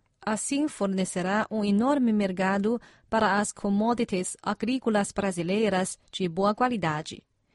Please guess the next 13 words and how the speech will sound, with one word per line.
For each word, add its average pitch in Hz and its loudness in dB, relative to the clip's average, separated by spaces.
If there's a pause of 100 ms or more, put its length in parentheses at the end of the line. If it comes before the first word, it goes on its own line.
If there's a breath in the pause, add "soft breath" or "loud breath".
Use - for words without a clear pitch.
(360 soft breath)
Com 254 4
a 294 4
transformação 277 2
e 214 2
a 180 0
atualização 196 0
da 190 -2
indústria 208 0
de 180 -4
manufatura 202 0
chinesa, 180 0 (440 soft breath)
a 185 2
high-tech 240 0